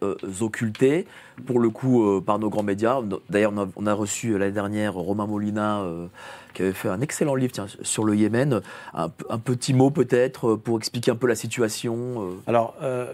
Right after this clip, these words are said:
Speaker 2: les, les Yéménites jouent un rôle assez important dans cette guerre contre Gaza, c'est-à-dire qu'ils bloquent les voies maritimes, euh, de la mer Rouge, ce qui fait perdre énormément d'argent, pas seulement à Israël, mais,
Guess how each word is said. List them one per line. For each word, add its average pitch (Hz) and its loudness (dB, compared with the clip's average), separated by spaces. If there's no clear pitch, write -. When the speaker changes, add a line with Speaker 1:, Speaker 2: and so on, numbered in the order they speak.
Speaker 2:
les, 127 -4
les 120 0
Yéménites 143 6
jouent 147 0
un 127 2
rôle 143 2
assez 123 -2
important 131 2
dans 113 -4
cette 107 -8
guerre 117 0
contre 110 -6
Gaza, 110 2
c'est-à-dire 117 0
qu'ils 156 6
bloquent 131 2
les 107 0
voies 110 -2
maritimes, 117 -2
euh, 101 -6
de 98 0
la 95 -2
mer 107 2
Rouge, 131 4
ce - -20
qui 135 0
fait 139 2
perdre 120 2
énormément 143 6
d'argent, 127 0
pas 117 -6
seulement 113 -2
à 104 -2
Israël, 120 0
mais, 131 4